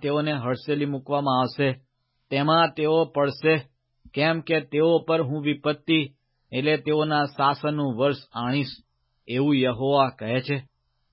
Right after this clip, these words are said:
સમરૂનના પ્રબોધકોમાં મેં મૂર્ખાઈ જોઈ છે. તેઓએ બાલને નામે પ્રબોધ કર્યો છે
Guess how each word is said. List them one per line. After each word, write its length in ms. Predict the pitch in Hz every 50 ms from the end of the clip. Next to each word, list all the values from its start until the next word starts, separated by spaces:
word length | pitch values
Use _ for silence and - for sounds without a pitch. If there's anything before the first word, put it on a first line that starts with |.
| _ _ _ _ _ _ _ -
સમરૂનના 600 | 131 139 147 156 160 160 160 165 160 160 156 143
પ્રબોધકોમાં 1000 | - - 127 127 131 139 147 147 147 143 - 151 151 156 160 165 156 143 - _ _ _ _ _ _ 127
મેં 180 | 135 156 160
મૂર્ખાઈ 500 | 156 147 147 151 147 - 147 160 170 170
જોઈ 220 | 139 139 139 139 123
છે. 260 | - - 131 113 - _ _ _ _ _ _ _ _ _ _ _
તેઓએ 360 | - 123 131 147 156 151 156 151
બાલને 520 | 147 127 127 139 147 151 156 156 160 156
નામે 320 | 151 151 151 156 160 160
પ્રબોધ 440 | 151 131 139 127 127 127 135 156 165
કર્યો 340 | - - 156 151 143 143 139
છે 220 | 135 - 127 113